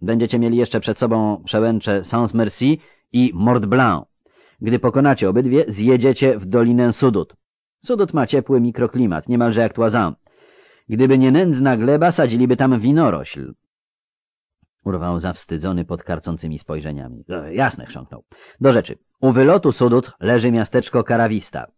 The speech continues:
Mieszka tam mój kuzyn, Guy de Bois-Fresnez. Odwiedźcie go i powołajcie się na mnie. Gdyby okazało się, że kuzyn umarł lub skretyniał, pamiętajcie, kierunek waszej dalszej drogi to równina Magdeira,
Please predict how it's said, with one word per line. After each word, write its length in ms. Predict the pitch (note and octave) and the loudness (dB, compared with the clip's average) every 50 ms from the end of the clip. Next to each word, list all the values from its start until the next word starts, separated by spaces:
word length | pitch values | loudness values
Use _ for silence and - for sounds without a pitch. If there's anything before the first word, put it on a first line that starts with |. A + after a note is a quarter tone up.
| _ _ _ _ _ _ | _ _ _ _ _ _
Mieszka 320 | - E3 E3+ - - D3+ C#3 | -4 -4 -4 -2 -2 -2 0
tam 220 | D3 C3+ C3 B2+ | 2 2 2 2
mój 220 | B2+ B2+ B2+ A#2 - | 2 2 2 0 -2
kuzyn, 440 | - B2 G2 D#2+ D#2+ D2+ D2 C#2 - _ _ _ _ _ _ _ _ | -4 -4 -4 -4 -6 -10 -12 -14 -16 _ _ _ _ _ _ _ _
Guy 460 | F#2+ F2+ F#2 B2+ D3+ E3 E3 D#3+ D#3 - - | -14 -4 0 2 4 4 4 2 0 -2 -6
de 280 | F2 E2+ A2 A#2 A2+ | -6 -2 0 0 0
Bois-Fresnez. 760 | F#2+ A2 B2 B2+ B2+ - A#2 A#2 G#2 F2+ G2 F#2 D#2 C#2 B1+ - _ _ _ _ _ _ _ | 0 0 0 0 0 0 0 -2 -2 -2 -4 -6 -6 -8 -12 -18 _ _ _ _ _ _ _
Odwiedźcie 540 | - D3 C#3 C#3 D3+ C3 - - - E2 D#2 | -2 -2 2 2 2 0 0 -4 -8 -8 -8
go 120 | G2+ C3+ | -6 -8
i 100 | C#3+ C#3+ | -10 -6
powołajcie 400 | - F#3 D3+ E3 E3 D3+ C3+ D3 | -6 -2 0 0 0 0 -2 -2
się 120 | C3 C#3 B2+ | -2 -2 -2
na 160 | A2+ G2 E2+ | -2 -2 -4
mnie. 200 | D#2 D2 C2+ A1 _ _ _ _ _ _ _ _ _ _ _ _ _ | -6 -10 -14 -18 _ _ _ _ _ _ _ _ _ _ _ _ _
Gdyby 420 | A#2+ A#2+ D#3 G3 D#4+ D#4+ D#4 D4 | -8 -8 -2 0 0 2 4 2
okazało 460 | C4+ - A#3 G3+ E3+ E3 D3+ B2+ A#2 A2 | 2 4 2 2 2 4 2 2 2 0
się, 180 | - B2 B2 | 0 -2 0
że 120 | A2+ B2+ B2 | 0 0 0
kuzyn 380 | - D3+ C3+ B2 C3 B2 B2+ - _ | 2 0 2 2 2 2 2 0 _
umarł 420 | - D3+ C#3 C3+ C3+ C3+ C#3 C#3 B2+ | 2 4 4 6 4 4 4 4 4
lub 240 | A#2 A2+ G2+ - _ | 4 2 0 -2 _
skretyniał, 920 | - - - - - G#2+ A2+ B2+ A#2 - C3 A#2+ A#2 A#2 A#2+ B2 - _ _ _ _ _ _ _ | -20 -20 -18 -10 -4 0 0 0 0 0 0 0 0 0 0 -2 -4 _ _ _ _ _ _ _
pamiętajcie, 800 | - A#2 B2+ C3+ C3+ C3 A2+ - A#2+ G2 E2 - - - G#1 - _ _ _ _ _ | -2 0 2 2 2 0 0 -2 -4 -4 -4 -10 -16 -20 -20 -20 _ _ _ _ _
kierunek 380 | _ - C3+ C#3 D3 D3+ C#3 C3 | _ 0 2 2 4 2 2 2
waszej 300 | B2+ B2+ A#2 - A2+ A2+ | 0 0 0 0 -2 0
dalszej 360 | G#2+ C3 C3 A2+ - F#2+ F2+ | 0 0 0 0 -2 -4 -4
drogi 260 | F#2 G#2+ A#2+ B2+ B2 | -2 -2 -2 -2 -2
to 100 | G#2+ A#2+ | -2 -2
równina 440 | A2 G#2+ F#2+ G#2 A2+ A2+ A2+ A2 A2 - _ | -2 -2 0 0 -2 0 0 -2 -2 -4 _
Magdeira, 1300 | F#2+ F#2 F#2 G#2 A2+ B2 B2+ B2+ B2 G#2 - _ - - - E2 D#2+ F2+ B2 A#2+ G#2+ F#2+ D#2+ D2 C2 | -8 -4 -2 0 2 2 2 2 0 -4 -6 _ -20 -20 -16 -12 -6 -2 0 0 0 -2 -4 -6 -10